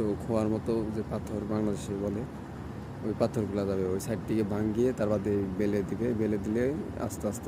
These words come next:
আস্তে আস্তে আসবে। আপনার একটা জিনিস দেখাই, সেটা হলো এই যে দেখতেছেন, এটা হলো পুরাতন ফ্যাক্টরি। আর নতুন ফ্যাক্টরি এই যে গোল ই রাউন্ড, আর এই যে এটা বিশাল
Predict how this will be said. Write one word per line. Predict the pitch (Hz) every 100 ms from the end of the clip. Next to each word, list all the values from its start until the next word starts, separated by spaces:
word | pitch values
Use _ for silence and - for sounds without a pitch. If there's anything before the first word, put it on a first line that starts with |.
| 107
আস্তে | - 101
আস্তে | - - 104 90 - - - - - - 104
আসবে। | 92 90 92 - - - - - - - - - - - - - - - - - - -
আপনার | 107 113 110 110 - - 110
একটা | 101 - 113
জিনিস | 110 107 98
দেখাই, | 98 101 101
সেটা | - 107
হলো | 101 101 147 - - - - - - - - - - 117
এই | 117 113 110
যে | 107 104
দেখতেছেন, | - 113 117 120 107
এটা | 110 120
হলো | 117 123
পুরাতন | 147 131 127 113
ফ্যাক্টরি। | 104 - - - - - - - - - - - - - 98 101
আর | 95 - - - - 113
নতুন | 117 127 113
ফ্যাক্টরি | 95 - 113 113
এই | 101
যে | 104 98 -
গোল | 110 110 104 101 98
ই | 117 143 101 107
রাউন্ড, | 107 120 123 - 104
আর | 104 104
এই | 98
যে | 95
এটা | 95 101 - - - - - - - - 123
বিশাল | 110 110